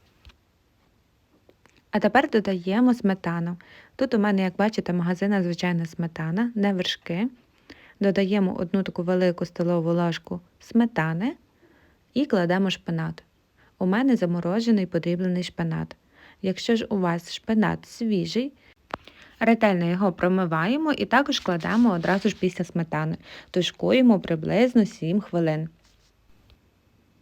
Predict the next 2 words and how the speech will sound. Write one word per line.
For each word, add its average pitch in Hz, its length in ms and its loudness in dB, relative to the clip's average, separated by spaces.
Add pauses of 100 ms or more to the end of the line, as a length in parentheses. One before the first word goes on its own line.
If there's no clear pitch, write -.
(2000)
Коли 214 220 6
спагеті 175 600 2